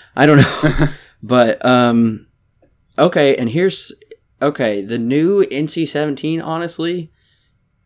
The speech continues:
Speaker 1: for today's standards, is the essentially unrated cut. That's why we
Speaker 2: Yeah.
Speaker 1: will never get an N C seventeen film in theaters, because, and, and it's, I mean, we have before, like, we talked about Evil Dead.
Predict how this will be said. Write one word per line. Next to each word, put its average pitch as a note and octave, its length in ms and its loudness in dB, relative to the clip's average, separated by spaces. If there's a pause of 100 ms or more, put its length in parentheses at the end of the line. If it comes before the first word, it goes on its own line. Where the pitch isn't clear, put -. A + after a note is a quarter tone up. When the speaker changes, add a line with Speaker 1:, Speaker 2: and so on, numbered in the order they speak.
Speaker 1:
for B2+ 260 -4
today's C3 380 0
standards, E3 500 -6 (140)
is G#2+ 340 -8
the G#2+ 560 -10 (920)
essentially D#3+ 640 -4
unrated G#2 640 -6
cut. E2 340 -20
That's A#2 260 -10
why C#3+ 160 -2
we A#2+ 160 -4
Speaker 2:
Yeah. A#2 100 -6
Speaker 1:
will A2 100 -4
never A2+ 400 -8
get A2 340 -6
an G2 140 -12
N A2 180 -8
C G#2 160 -10
seventeen G#2+ 540 -10
film A2 220 -8
in F#2+ 100 -10
theaters, B2 580 -6 (680)
because, G#2+ 840 -6
and, C3+ 180 0 (100)
and C#3 160 0
it's, C#3+ 280 -6
I B2 60 -4
mean, D3 160 -2
we D#3 120 -2
have F3 220 -4
before, B2 320 -4
like, A2 120 -6
we B2+ 60 -12
talked D3 260 -10
about G#2+ 200 -6
Evil B2 240 -6
Dead. A#2 420 -8